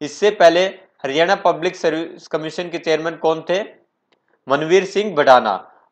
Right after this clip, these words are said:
और एचएसएससी, हरियाणा स्टाफ सिलेक्शन कमीशन के चेयरमैन कौन है? भारत भूषण भारती। तो ये आपका एचएसएससी के चेयरमैन।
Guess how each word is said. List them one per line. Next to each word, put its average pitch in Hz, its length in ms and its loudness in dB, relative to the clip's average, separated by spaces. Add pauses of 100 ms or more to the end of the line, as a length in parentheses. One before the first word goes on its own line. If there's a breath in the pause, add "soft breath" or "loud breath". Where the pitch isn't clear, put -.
और 180 420 0
एचएसएससी, 180 680 -2
हरियाणा 156 380 0
स्टाफ 175 340 0
सिलेक्शन 170 360 -4
कमीशन 175 480 -4
के 180 140 -8
चेयरमैन 170 360 -4
कौन 165 260 -2
है? 185 180 -4
भारत 156 340 4
भूषण 151 340 -8
भारती। 120 420 0 (400 soft breath)
तो 165 80 -10
ये 175 80 0
आपका 180 240 2
एचएसएससी 170 560 -6
के 196 120 -6
चेयरमैन। 190 500 -4